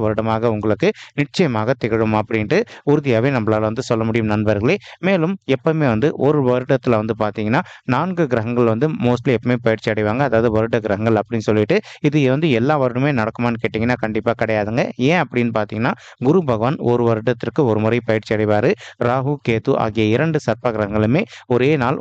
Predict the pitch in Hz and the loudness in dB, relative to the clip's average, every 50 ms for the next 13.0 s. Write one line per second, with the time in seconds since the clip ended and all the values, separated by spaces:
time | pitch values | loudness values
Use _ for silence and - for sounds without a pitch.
0 | - 113 110 120 131 139 127 - 117 110 110 113 110 107 107 107 127 127 - 113 | 0 0 2 2 0 0 0 0 -2 0 0 0 2 2 2 2 0 0 0 0
1 | 110 107 - 113 107 110 107 104 104 110 139 202 - - - - - 135 135 127 | -2 0 -2 -2 0 0 0 0 0 0 -2 -4 -4 -8 -16 -6 -2 0 0 0
2 | 123 156 - - 113 127 156 190 202 180 151 120 113 110 - - 107 107 107 - | 0 0 -2 0 0 0 0 0 0 0 0 0 0 -2 -2 -2 -2 -2 -2 -4
3 | 117 110 - 127 117 110 107 107 110 110 110 107 110 117 120 117 110 107 - - | -4 -2 0 0 0 2 2 2 2 2 2 0 0 0 0 0 0 0 0 -2
4 | 110 107 113 110 107 110 135 208 - - - - _ 156 180 214 226 214 202 180 | -2 0 0 0 0 0 -2 -4 -4 -8 -14 -6 _ 0 2 2 2 2 0 0
5 | - 156 156 147 147 123 110 117 113 127 143 - 123 110 113 104 - 131 117 110 | 0 -2 0 0 0 0 0 0 0 -2 -2 -2 -2 -2 -2 -2 -2 0 0 0
6 | 107 127 131 117 113 110 113 113 107 107 - 127 117 127 139 - - 117 113 110 | 0 0 2 2 2 2 2 2 2 0 0 0 0 0 0 0 0 0 2 2
7 | 104 104 110 127 190 240 - - - - - 127 131 135 139 143 160 175 160 - | 2 2 2 0 0 -2 -4 -10 -10 -4 -2 -2 0 0 0 0 0 0 -2 -2
8 | - 120 117 120 131 135 127 113 107 104 120 - - - 139 143 160 165 160 156 | 0 0 2 2 2 2 2 0 0 -2 -2 -4 -2 -2 -2 -2 0 0 0 0
9 | 131 113 110 - - 110 104 104 101 - - - - 156 170 - 127 117 110 107 | 0 0 -2 -2 -2 -2 -2 -2 -2 -4 -6 -4 -2 -2 -2 0 -2 -2 0 0
10 | 104 107 143 151 - 123 113 107 - - 110 107 110 110 110 107 107 104 107 113 | 0 0 0 0 0 0 -2 0 0 0 0 0 2 2 2 0 0 0 0 0
11 | 113 107 - - - - - 151 143 139 131 127 127 143 165 - - 127 120 107 | 0 0 -2 -6 -12 -6 -4 -2 0 0 0 0 0 0 -2 -2 -2 -2 -2 0
12 | 107 107 117 120 120 113 120 117 110 120 135 135 120 110 107 104 107 117 180 | 0 0 -2 -2 -4 -2 -2 0 0 0 0 0 0 0 0 0 0 0 0